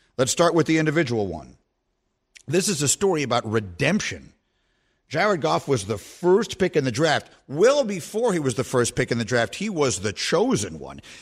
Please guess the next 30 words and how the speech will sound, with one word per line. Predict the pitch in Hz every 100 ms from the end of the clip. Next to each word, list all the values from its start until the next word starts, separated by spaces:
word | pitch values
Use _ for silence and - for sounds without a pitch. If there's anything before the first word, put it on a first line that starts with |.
| -
He | - 190 220
was | 185 151
in | 143
that | 131 123
Elite | 117 127 160
Eleven | 139 139 180 208 190
thing. | 170 185 175
He | 165 156
was | 135 120
started | - 185 214 185
his | 135 117
first | - 220 -
game | 180 165
as | 147
a | 123
freshman | - 156 170 160 147
at | 117
Cal. | - 170 147 160 151 - - -
He | 202
was | 294 226
supposed | 202 185 180
to | 170
be | 151
the | 127
next | 143 156 156 -
great | 151 170 151
one | 147
from | 139 135
the | 123
time | 160 147 131